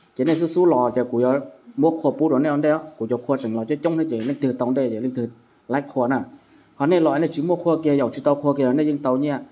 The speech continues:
nên chỗ nhà này nhưng chơi xa mình nhỏ đó nè, nè. Chỉ nên tao nói vậy nha, ít khoa giờ nha, ở ban chỉ, để này khó bánh, đi xa mình nhỏ đó nè, ít khoa giờ nha giàu khoa này. Nên chỉ mua khoa là cho mấy số bỏ khoa là đó nè, nên nhưng tao nhà tin gì thế này.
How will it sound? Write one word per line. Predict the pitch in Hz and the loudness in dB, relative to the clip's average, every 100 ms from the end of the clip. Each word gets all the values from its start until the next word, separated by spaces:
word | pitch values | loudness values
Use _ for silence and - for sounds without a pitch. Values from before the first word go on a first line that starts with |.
| _ - | _ -8
nên | 151 | -6
chỗ | 127 | -2
nhà | 123 147 | 0 0
này | 117 | 0
nhưng | 131 131 | 0 0
chơi | 139 | -4
xa | 127 127 | -4 -4
mình | 123 | -4
nhỏ | 113 - | -6 -6
đó | 117 | -4
nè, | 139 131 | -2 -2
nè. | 127 - - _ _ - - _ - | -4 -6 -16 _ _ -20 -20 _ -6
Chỉ | - | -4
nên | 143 | 0
tao | 123 | 0
nói | 127 156 | 0 0
vậy | 110 | -2
nha, | 143 143 - _ _ | -4 -6 -8 _ _
ít | 170 170 | -2 0
khoa | 156 143 | 2 2
giờ | 135 | 2
nha, | 131 160 | 2 2
ở | 139 117 113 - | 0 -2 -4 -2
ban | 151 | -2
chỉ, | 131 127 117 | 0 -4 -6
để | 120 110 | -6 -4
này | 139 - | -4 -6
khó | 113 - | -10 -6
bánh, | 113 127 - _ | -4 -4 -8 _
đi | 120 | -10
xa | 117 131 | -6 -4
mình | 123 | -2
nhỏ | 120 | -2
đó | 110 | -2
nè, | 143 135 - _ _ | -2 -4 -10 _ _
ít | 156 | -10
khoa | 151 139 | -4 0
giờ | 123 | 2
nha | 139 | 2
giàu | 139 113 - | 0 -2 0
khoa | 135 123 | 0 0
này. | 120 104 - _ - | -2 -6 -16 _ -16
Nên | - 160 | -4 -2
chỉ | 147 | 0
mua | 156 | 0
khoa | 170 160 | 2 4
là | 147 131 - - | 4 2 -4 -8
cho | - | -2
mấy | 151 170 | 2 2
số | 151 127 127 | 0 -2 0
bỏ | 120 | -2
khoa | 120 - 143 | 0 0 0
là | 127 | 2
đó | 139 | 0
nè, | 160 | 0
nên | 151 156 | 0 -2
nhưng | 147 | -2
tao | 135 | -2
nhà | 143 147 | 0 0
tin | 156 151 | -2 -2
gì | |
thế | 127 143 | -2 -2
này. | 135 | -4